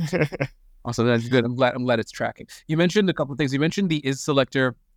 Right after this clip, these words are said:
Speaker 2: uh, the has selector and container queries, and you mentioned the is selector being this, like, game changer, this very powerful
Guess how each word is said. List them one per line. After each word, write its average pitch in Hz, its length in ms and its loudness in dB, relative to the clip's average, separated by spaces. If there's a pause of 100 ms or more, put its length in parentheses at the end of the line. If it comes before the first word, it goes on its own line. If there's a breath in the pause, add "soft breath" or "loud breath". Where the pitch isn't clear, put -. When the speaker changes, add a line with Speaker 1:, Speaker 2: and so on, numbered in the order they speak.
(120)
Speaker 2:
uh, 131 80 -2
the 123 100 4
has 123 320 4
selector 123 320 0
and 113 100 0
container 120 360 -2
queries, 113 340 -4
and 131 80 0
you 127 80 2
mentioned 135 260 2
the 123 140 4
is 120 120 0
selector 123 340 2
being 120 400 2
this, 113 240 0
like, 110 260 4 (320)
game 117 260 4
changer, 113 380 -2
this 113 140 -12
very 117 160 2
powerful 113 600 2